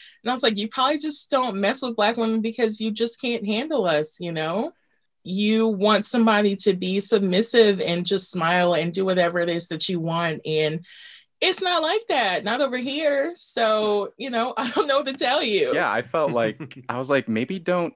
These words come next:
Speaker 2: tell people to smile and instead just be a good person and try to naturally make them smile with your energy," you know?
Speaker 1: Oh my gosh.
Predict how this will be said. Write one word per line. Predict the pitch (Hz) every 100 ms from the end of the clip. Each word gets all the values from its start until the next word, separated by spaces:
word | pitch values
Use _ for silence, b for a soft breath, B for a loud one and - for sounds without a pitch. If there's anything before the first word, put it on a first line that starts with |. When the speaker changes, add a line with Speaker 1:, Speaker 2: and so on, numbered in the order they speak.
| -
Speaker 2:
tell | - 143 123
people | - 165 190
to |
smile | - 190 185 196 196
and | 175 123
instead | 123 - 175 151
just | 127 107
be | 117 110
a |
good | 101 113 107
person | - 127 127 101 98 120
and | 104 104
try | - 110 110 113
to | - 123 120 120
naturally | 107 113 - 147 143 156
make | 143 208 220
them | - 190 95
smile | - 98 98 95 98
with | 110 107 113
your | 127 127 131 _ _ _ _ -
energy," | 202 160 - 87
you | 92 98
know? | 107 202 208 185
Speaker 1:
Oh | 233 - -
my | 190
gosh. | 160 147 143 151